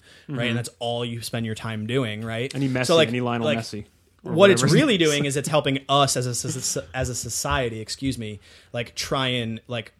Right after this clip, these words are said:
Speaker 1: self-reflect on said behaviors.
Speaker 2: Mm-hmm.
Speaker 1: Gaming is just now the product that everyone's gonna focus on because it's, it's part of pop culture at this point. Like,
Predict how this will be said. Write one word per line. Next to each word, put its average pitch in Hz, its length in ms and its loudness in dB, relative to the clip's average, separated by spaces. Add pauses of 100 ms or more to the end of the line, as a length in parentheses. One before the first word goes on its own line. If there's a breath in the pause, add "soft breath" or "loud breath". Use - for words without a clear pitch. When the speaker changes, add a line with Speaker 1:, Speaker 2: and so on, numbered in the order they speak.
Speaker 1:
self-reflect 120 960 -2
on 113 260 -6
said 110 260 -4
behaviors. 131 760 -8
Speaker 2:
Mm-hmm. 117 200 -4 (140)
Speaker 1:
Gaming 139 360 0
is 123 100 -4
just 131 240 -6
now 120 160 -2
the 110 100 -6
product 110 400 -6
that 113 120 -6
everyone's 113 320 -8
gonna 107 180 -10
focus 123 500 -4
on 104 200 -6
because 104 240 -10
it's, - 260 -10
it's 110 160 -10
part 117 260 -8
of - 140 -14
pop - 200 -10
culture 117 380 -10
at 101 120 -14
this - 140 -12
point. 98 280 -14
Like, 101 180 -12